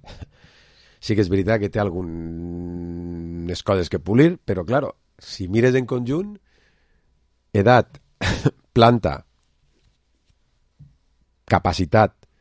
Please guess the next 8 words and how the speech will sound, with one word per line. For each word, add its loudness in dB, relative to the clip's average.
i 6
damunt 4
acaba 0
de 6
fer, 4
vamos... -8
Un 2
Erasmus 0